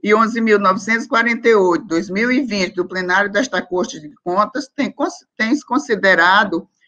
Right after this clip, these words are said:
o esforço dos gestores em se aproximar aos limites legais. Então, por isso, voto pela notificação da senhora Marilete Vitorino de Siqueira, prefeita municipal de Tarauacá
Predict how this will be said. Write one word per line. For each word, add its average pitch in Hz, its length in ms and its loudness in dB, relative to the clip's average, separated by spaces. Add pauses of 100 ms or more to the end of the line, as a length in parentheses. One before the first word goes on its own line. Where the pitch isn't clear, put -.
(180)
o 226 120 2
esforço 233 560 2
dos 240 240 -4
gestores 208 800 0
em 220 100 -2
se 262 160 -6
aproximar 220 800 0
aos 247 160 0
limites 208 500 -6
legais. 180 640 -2 (340)
Então, 196 140 2
por 240 240 2
isso, 214 400 0
voto 190 480 0
pela 160 260 0
notificação 285 960 -2
da 180 140 -4
senhora 170 380 -2
Marilete 165 600 0
Vitorino 214 460 -4
de - 80 -20
Siqueira, 156 560 -4
prefeita 208 540 -2
municipal 247 500 -2
de 170 100 -8
Tarauacá 151 800 0